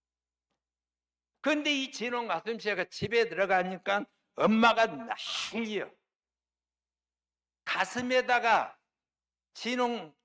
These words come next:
피를 묻혀 갖고 왔거든요. 그러니까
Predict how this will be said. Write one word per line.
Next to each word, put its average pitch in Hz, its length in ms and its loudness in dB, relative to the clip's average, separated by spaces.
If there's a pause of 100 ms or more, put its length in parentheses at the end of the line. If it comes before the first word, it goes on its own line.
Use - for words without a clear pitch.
(260)
피를 285 360 -2
묻혀 180 420 -4
갖고 156 340 -2
왔거든요. 113 600 -8 (640)
그러니까 233 640 0